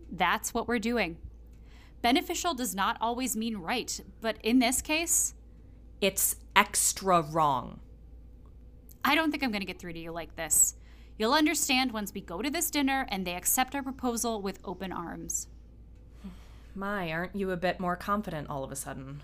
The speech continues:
Speaker 1: I feel much better about my theories once I say them out loud.
Speaker 2: I've heard enough of your theories. I've gotten this far by listening to my morality, not disregarding it.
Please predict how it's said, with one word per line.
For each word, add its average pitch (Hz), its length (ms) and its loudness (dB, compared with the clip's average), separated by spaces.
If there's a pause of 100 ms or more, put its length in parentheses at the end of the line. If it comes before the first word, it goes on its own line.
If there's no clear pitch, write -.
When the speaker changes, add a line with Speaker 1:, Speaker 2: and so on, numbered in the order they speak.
(680)
Speaker 1:
I 254 100 6
feel 330 200 2
much 262 280 4
better 202 260 2
about 185 240 -2
my 185 100 -6
theories 196 540 -4
once 180 200 -6
I 180 80 -4
say 170 220 -6
them 170 140 -10
out 165 160 -10
loud. 165 320 -6 (1800)
Speaker 2:
I've 220 300 -2 (160)
heard 196 260 0
enough 196 260 -2
of 170 100 -6
your 156 100 -4
theories. 151 580 -6 (880)
I've 180 140 -2
gotten 202 200 6
this 185 160 0
far 185 200 6
by 170 140 2
listening 160 460 -4
to 156 100 -6
my 143 180 0
morality, 135 720 -2
not 147 440 0
disregarding 139 580 -4
it. 127 160 -4